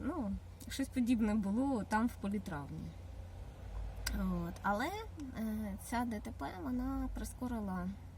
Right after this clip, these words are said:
процес, який був постінфекційний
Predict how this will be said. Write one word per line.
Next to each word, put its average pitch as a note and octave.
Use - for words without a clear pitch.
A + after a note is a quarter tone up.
процес, A#3+
який G3+
був F#3+
постінфекційний -